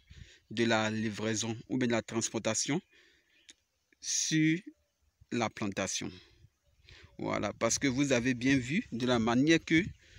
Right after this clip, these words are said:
nous faisons nos pépinières. Voilà, parce que nous étalons une bâche pour séparer les racines au sol. Voilà, parce que cette bâche-là permettra la séparation des racines des plantes au sol.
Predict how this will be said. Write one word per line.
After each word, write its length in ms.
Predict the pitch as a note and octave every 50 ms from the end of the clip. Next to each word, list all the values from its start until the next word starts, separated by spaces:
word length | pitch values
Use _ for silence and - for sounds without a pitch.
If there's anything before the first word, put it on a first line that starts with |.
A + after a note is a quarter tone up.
| - - _ -
nous 160 | - C3+ D3
faisons 340 | - - - A2+ G#2 G#2+ G#2+
nos 140 | A2 A2 A2
pépinières. 580 | - - G#2+ - - A2 G2+ F#2+ F#2+ F2+ F2 - _ _ _ _ _ _ _ _ _ _ _ _ _ -
Voilà, 260 | G2+ G#2 G#2 G#2 G2+
parce 220 | - G#2 G#2+ -
que 60 | -
nous 200 | C3+ D3 D#3 C3+
étalons 480 | B2+ A#2 - - B2 B2 C3 C#3+ D3+ E3 - -
une 160 | D#3 D#3 D3
bâche 380 | A#2+ C3 C3 C#3+ - - - - - _ _ - _ _ _ _
pour 300 | - C#3 C#3 B2+ B2 B2+ -
séparer 760 | - - - - - F3 D#3 _ - - D3 D#3 E3 F3+
les 120 | E3 C3+ A#2+
racines 420 | A2 A#2+ A#2 - - - E3+ F3 - - - - - _ -
au 120 | - - B2+
sol. 400 | - - - C3+ A#2+ G#2+ F#2+ - - - - - - - - - - - - _ -
Voilà, 240 | - A2 A2 A2 G#2+
parce 200 | - - A#2+ -
que 200 | - D3+ D3+ D#3 - - - - -
cette 240 | - - F#3 F#3+ F3+ - -
bâche-là 320 | E3 E3+ - - E3+ D#3
permettra 540 | - - C#3+ B2 A#2+ B2 A#2+ - - D3 D3
la 120 | D3+ A2
séparation 840 | G#2 - - - C3+ - - B2 A#2+ B2 B2 - - - - D3 B2+ - _ _ - - - - - - - - - -
des 100 | B2 A#2
racines 480 | A2 B2+ B2+ A#2+ - - - E3+ E3
des 120 | C3 C3 A#2 - -
plantes 320 | - D3+ F3 A3 - - - - - - _ _ _ _ - - - -
au 140 | - B2 A2+
sol. 340 | - - - B2+ A#2 G#2+